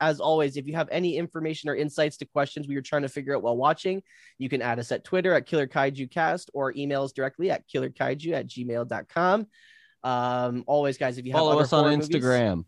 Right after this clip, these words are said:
Speaker 1: Oh, yeah, we have an Instagram now, so you can follow us on Instagram, same at Killer Kaiju Podcast. If you guys have any messages or ideas or films that you want us to talk about or look into, you can always contact
Speaker 2: We
Speaker 1: us
Speaker 2: share
Speaker 1: there.
Speaker 2: memes.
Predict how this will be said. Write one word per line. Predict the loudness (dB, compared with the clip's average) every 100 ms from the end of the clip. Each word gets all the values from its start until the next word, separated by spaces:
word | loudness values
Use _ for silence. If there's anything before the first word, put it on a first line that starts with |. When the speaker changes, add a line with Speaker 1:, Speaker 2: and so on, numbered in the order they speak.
| _
Speaker 1:
Oh, | 0 2
yeah, | 4 4
we | 4 4
have | 4
an | 2
Instagram | -2 -4 0 4 4
now, | 4 2
so | -2 -6
you |
can | -6
follow | 0 2
us | 2
on | -2
Instagram, | -6 -8 -4 -2 -2
same | -4 -2 -2 -2
at | 0 -2 -2
Killer | -4 0
Kaiju | 0 0 -2
Podcast. | 0 0 2 0 -2 -4 _ _ _ _
If | -8
you | -2
guys | -2 0
have | -2
any | 0 -2 -4
messages | -2 -4 -4 -4 -2 0 -4 -6
or | -4 -2
ideas | -4 -4 -4 -2 -4 -6
or | -8
films | -4 -4 -4
that | -8
you | -6
want | -6
us | -8
to | -4
talk | -4 -2
about | 0 0 0
or | -4
look | -4
into, | -4 -2 0 0
you | 0
can | -4
always | -2 -4
contact | -4 -10 -2 2
Speaker 2:
We |
Speaker 1:
us | 4
Speaker 2:
share | 6 8
Speaker 1:
there. | 8
Speaker 2:
memes. | 10 10 8 8 4 -2